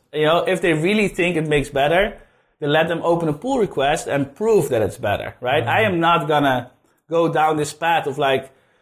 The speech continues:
Speaker 1: following suggestions of people on the internet I don't know to see if my software can get better. I don't have the time for that. And so,
Speaker 2: Yeah.
Speaker 1: but Ben, he actually, he opened a pull request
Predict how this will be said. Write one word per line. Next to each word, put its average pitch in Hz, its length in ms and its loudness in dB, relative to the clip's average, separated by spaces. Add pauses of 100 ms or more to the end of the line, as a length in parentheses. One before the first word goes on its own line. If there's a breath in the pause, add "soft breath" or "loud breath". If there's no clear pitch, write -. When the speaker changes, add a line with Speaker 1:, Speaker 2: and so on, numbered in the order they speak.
(260 soft breath)
Speaker 1:
following 165 420 2
suggestions 143 600 -2
of 127 260 -4
people 165 220 -2
on 156 60 2
the 151 80 4
internet 147 300 0
I 143 140 2
don't 135 240 2
know 127 440 2 (100)
to - 80 -16
see 143 240 -2
if 135 80 0
my 127 160 2
software 131 380 -2
can 117 160 -4
get 107 180 -2
better. 113 260 0 (580 loud breath)
I - 60 -6
don't 160 160 0
have 131 160 0
the 117 80 -4
time 147 280 0
for 110 120 -4
that. 92 240 -2
And 123 100 -4
so, 143 520 0
Speaker 2:
Yeah. 101 160 -4
Speaker 1:
but 147 180 0
Ben, 170 320 0
he 160 240 0
actually, 151 640 -2 (560)
he 151 100 -4
opened 202 240 0
a - 20 -2
pull 175 220 0
request 151 320 0